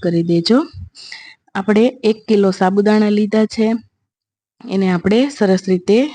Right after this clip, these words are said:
ધોઈ લેવાના છે. બે વાર આપણે એને ધોઈ લઈશું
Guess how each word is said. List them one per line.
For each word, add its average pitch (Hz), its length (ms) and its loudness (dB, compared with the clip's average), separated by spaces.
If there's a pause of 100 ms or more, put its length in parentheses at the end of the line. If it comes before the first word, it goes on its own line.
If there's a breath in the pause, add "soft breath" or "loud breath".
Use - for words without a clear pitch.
(180)
ધોઈ 185 180 4
લેવાના 180 500 0
છે. 226 240 -2
બે 208 260 2
વાર 190 160 2
આપણે 185 300 -2
એને 190 260 0 (500 loud breath)
ધોઈ 208 220 4
લઈશું 185 540 0